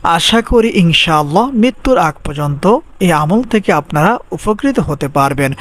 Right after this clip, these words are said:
সম্মানিত দিনী ভাই ও বোনেরা, এই আমলটা কখন কিভাবে করবেন? এই আমলটা অবশ্যই আমাদেরকে পাঁচ ওয়াক্ত নামাজের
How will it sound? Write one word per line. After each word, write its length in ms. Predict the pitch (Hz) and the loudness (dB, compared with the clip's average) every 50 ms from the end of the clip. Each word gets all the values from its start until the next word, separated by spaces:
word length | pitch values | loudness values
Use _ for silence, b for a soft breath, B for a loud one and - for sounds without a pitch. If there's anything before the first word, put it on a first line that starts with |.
| B B B B B | B B B B B
সম্মানিত 600 | - - - 226 226 233 233 226 240 240 - 269 | -2 0 0 0 2 2 2 2 2 2 2 0
দিনী 260 | 233 220 240 233 226 | 0 2 2 2 2
ভাই 320 | 208 196 196 190 190 180 175 | 2 2 2 2 2 2 2
ও 100 | 165 147 | 2 0
বোনেরা, 480 | 151 160 147 143 147 143 143 143 - - | -2 -4 -4 -2 -2 0 0 0 0 0
এই 240 | - 240 233 247 233 | 0 0 2 4 4
আমলটা 480 | 180 185 185 226 262 277 233 262 240 220 - - | 4 4 4 2 2 2 2 0 0 -2 -2 -2
কখন 540 | - 208 214 226 214 - - 262 269 285 247 | 0 2 2 2 0 -4 -4 -4 -4 -4 -6
কিভাবে 500 | - - 202 170 147 156 160 156 151 135 | -6 -4 -2 0 0 0 2 0 0 -4
করবেন? 400 | - - 147 139 131 139 135 139 B B B B B B B | -2 -2 -2 0 0 0 -2 -2 B B B B B B B
এই 160 | 214 220 247 | 2 2 4
আমলটা 420 | 240 214 214 262 269 277 254 285 269 | 2 2 2 0 -2 -2 0 0 0
অবশ্যই 760 | - - - 208 226 247 277 277 - - - - 262 269 277 - - | 0 2 0 0 0 0 0 -2 0 -2 -2 0 0 0 0 -2 -2
আমাদেরকে 640 | 156 151 156 147 143 151 147 147 147 - 202 247 285 B B B B - - | -2 -2 0 0 0 -2 -4 -4 0 2 2 2 2 B B B B -6 -2
পাঁচ 360 | 196 190 190 196 190 - - | 0 2 2 2 0 0 0
ওয়াক্ত 320 | 254 254 - - - - | -2 -2 -2 -6 -2 0
নামাজের 720 | 269 269 254 214 185 175 165 160 160 160 160 151 202 233 | 0 2 2 2 2 2 2 2 2 2 2 2 0 0